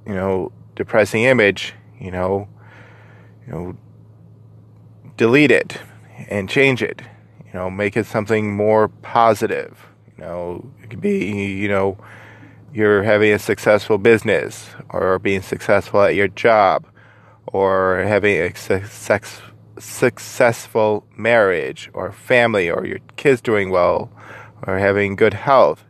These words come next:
You know, it could be millions of things. So, again, I want you to,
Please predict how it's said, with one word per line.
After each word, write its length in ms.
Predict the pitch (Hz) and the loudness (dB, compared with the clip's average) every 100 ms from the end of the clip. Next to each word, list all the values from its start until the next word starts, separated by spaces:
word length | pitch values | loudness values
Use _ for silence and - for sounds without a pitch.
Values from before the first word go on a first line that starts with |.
| _ _ | _ _
You 60 | 104 | -14
know, 160 | 98 95 | -12 -12
it 60 | |
could 80 | 107 | -10
be 180 | 110 110 _ _ | -8 -10 _ _
millions 420 | 113 127 139 123 107 | 0 4 4 4 0
of 100 | 95 | -2
things. 420 | 82 65 - - _ _ _ _ _ - - - - - - - - - - | -4 -8 -16 -20 _ _ _ _ _ -20 -20 -20 -20 -20 -20 -20 -20 -20 -20
So, 480 | - 139 131 131 151 - _ _ 110 | -2 4 6 6 4 -6 _ _ -10
again, 500 | 107 110 110 123 - _ - - - | -2 0 0 -2 -12 _ -20 -20 -12
I 80 | 92 | -6
want 380 | 98 104 101 - | 0 0 0 -4
you 120 | 101 | -6
to, 460 | - 101 101 98 | -4 -4 -4 -6